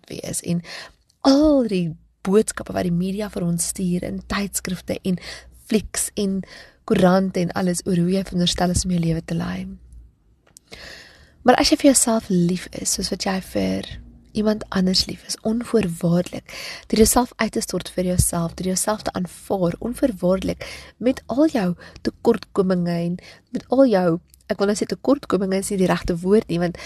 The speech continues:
want wat eintlik gebeur is dat ons, ons is volmaak in God se beeld gemaak, maar ons oortuig onsself dat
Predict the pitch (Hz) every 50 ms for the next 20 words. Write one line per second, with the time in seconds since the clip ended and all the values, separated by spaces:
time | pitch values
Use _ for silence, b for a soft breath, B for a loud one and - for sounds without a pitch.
0 | B B B - 220 208 240 233 - - 285 294 330 370 - - - - 202 190
1 | 196 - - 208 - B B B B B _ _ _ _ _ _ - - - 247
2 | 247 247 - - _ 247 240 240 262 - - - 220 220 202 190 190 202 226 233
3 | - 233 202 - - 185 175 - 170 175 180 170 185 185 - - 202 185 185 -
4 | 190 190 - 196 202 202 202 - - - - - - - _ - 277 269 - -
5 | - - - - 294 262 262 277 - - 254 233 214 - - - 160 156 160 175
6 | - 180 175